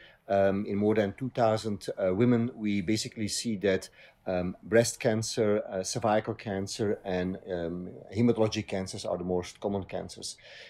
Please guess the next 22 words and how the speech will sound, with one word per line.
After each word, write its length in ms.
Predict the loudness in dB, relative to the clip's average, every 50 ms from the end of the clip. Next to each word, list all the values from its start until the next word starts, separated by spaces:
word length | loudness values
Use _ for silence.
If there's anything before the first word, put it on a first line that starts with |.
| -20 _ _
These 200 | -4 -4 -2 2
cancers 340 | 4 4 4 4 2 2 4
are, 160 | 4 6 6
in 100 | 4 2
fact, 520 | -2 -4 -2 0 0 0 0 -4 -12 -12 -10
the 80 | -6
cancers 440 | -4 -2 -2 -2 -4 -6 -10 -8 -4
we 160 | -2 -2 0 0 -2 -4
face 400 | -2 0 0 0 0 -2 -4 -4
with, 260 | -4 -4 -4 -4 -10 -12 -6
uh, 160 | -2 -2 0
women 240 | 0 0 0 0 0
of 120 | 0 -2 -2
reproductive 600 | -4 -4 -4 -4 -4 -6 -6 -6 -8 -12 -18 -18 -10 -6
age. 400 | -4 -2 -2 -2 -4 -8 -14 _ -20 -20 -20 -20 _ _ -6
Um, 600 | -2 -2 0 0 0 -2 -2 -4 -4 -6 -8 -10 -10 -8
we, 120 | -6 -4
and 140 | -2 -2 -2
we 80 | 0 0
can 160 | 0 0 0
conclude 460 | 0 -2 -2 -2 0 2 2 2 2
basically 500 | 2 0 0 -2 -8 -10 -8 -8 -8